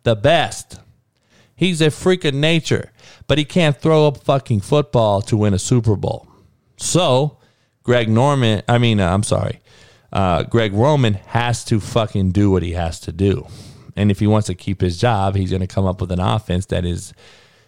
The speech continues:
successful or conducive to what Lamar Jackson can do. Do you think, so let me ask you this. Why don't Tampa Bay run what the fucking Ravens run?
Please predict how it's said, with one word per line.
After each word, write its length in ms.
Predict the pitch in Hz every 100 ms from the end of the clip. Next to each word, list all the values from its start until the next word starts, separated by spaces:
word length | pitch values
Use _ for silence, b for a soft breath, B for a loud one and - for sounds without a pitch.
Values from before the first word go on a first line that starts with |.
| b
successful 1300 | - 101 - - - 123 127 - 120 113 113 - _ _
or 140 | - -
conducive 960 | - 90 87 107 123 - 98 92 101 -
to 300 | - 98 92
what 400 | 95 92 - _ _ _
Lamar 500 | 98 87 87 85 - 85
Jackson 580 | - 135 214 - - 98
can 220 | - 90
do. 160 | - - - b b b _ _ _ _ _ _ b b b
Do 80 | 104
you 120 | 113
think, 340 | - 151 147 B B B B B B
so 200 | - 165
let 100 | 190
me 60 | 185
ask 160 | 165
you 60 | 175
this. 160 | 139
Why 280 | - 104 170
don't 220 | 220 185
Tampa 420 | - 170 185 160 123
Bay 400 | 104 156 143 135
run 460 | 113 143 143 131
what 320 | 113 131 123
the 120 | 120 107
fucking 800 | - - 143 123 131 120 117 - _ _ _ _ _ _ -
Ravens 500 | 131 175 139 117 101
run? 380 | 95 82 -